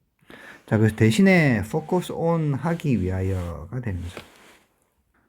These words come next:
그래서 무슨 말인가 하면은 이 전략은 abandoning 하는 것을 포함하는데 대신에, instead라는 대신에라는 부사죠. focus on 하기 위하여가 되는 거죠.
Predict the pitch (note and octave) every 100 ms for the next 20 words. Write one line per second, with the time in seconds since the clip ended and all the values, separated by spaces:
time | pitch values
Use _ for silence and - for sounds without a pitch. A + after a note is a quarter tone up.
0 | _ B2+ A2+ G#2+ C3+ D#3+ E3+ D3 A#2+ A2
1 | A#2+ A#2 E2+ D#3 F3+ F#3 F3+ A#2 G#2 A#2+
2 | B2+ B2+ C3+ C3 A#2 A2 G#2+ D3 E3+ D#3
3 | C3+ B2 A2 A2 B2+ B2+ B2+ A2 G2+ -
4 | C3+ A#2 - D3 C#3+ C3 B2+ C#3 C3 A#2
5 | C3 F#2+ - - - _ - F#2+ - C3+
6 | C3+ A2+ G2+ - - A2+ D3+ C3 B2 G#2+
7 | G#2+ F#2 - B2+ A2 F#2+ A2 A2 C#3 D#3
8 | - - _ - C3 B2 B2 A#2+ C3 B2+
9 | B2 F3+ D#3 G2+ F2+ F2 E2 E2 A2 A2+
10 | E2 E2+ E2+